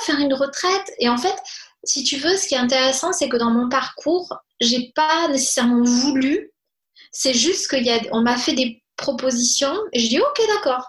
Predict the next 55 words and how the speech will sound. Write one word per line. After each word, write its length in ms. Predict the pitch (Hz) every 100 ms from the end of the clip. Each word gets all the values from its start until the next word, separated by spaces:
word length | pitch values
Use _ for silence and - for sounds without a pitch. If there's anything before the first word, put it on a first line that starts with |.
| _
Et 180 | 226 220
en 100 | 226
fait, 240 | 226 349 370
souvent, 420 | - 294 302 370
je 80 | -
suis 140 | -
assez 320 | 240 240 320
comme 160 | 311 247
ça. 220 | 240 294
Je 100 | 254
remarque 400 | 233 226 277 -
avec 240 | 226 220
le 80 | 233
recul 420 | 220 226 226 330
que 120 | - 262
c'est 340 | - 226 220 _ - - _ _ -
des 300 | 233 233 262
trucs 180 | 240 339
que 80 | 311
la 160 | 233 226
vie 140 | 277
m'a 180 | 269 247
proposés 840 | - 226 226 226 285 330 339 -
et 120 | 226 -
que 60 |
plutôt 400 | 233 247 247 285
que 100 | 240
de 60 | 254
dire, « 220 | 262 247
Ah, 160 | 247 262
je 100 | 262
sais 180 | - 240
pas », 240 | 269 294 330
j'étais 240 | 247 240
en 120 | 226
mode, « 200 | 226 220 214 220 _ _ _ -
Oh, 160 | - -
ouais, 260 | 247 240 - - _ _ _ _ 226
bon, 220 | 226 262
bah, 120 | 214 208 226
bah, 100 | 220
je 120 | 233 -
peux 100 | 320
essayer 460 | 339 480 359 302 427
si 200 | - 262
vous 80 |
voulez, 360 | 269 247 302 339 247
on 80 |
verra. 320 | 247 302 381 302
Et 60 |
si 160 | 262 -
ça 140 | 254
marche, 280 | 240 254 -
ça 140 | 226
marche. 420 | 208 269 - -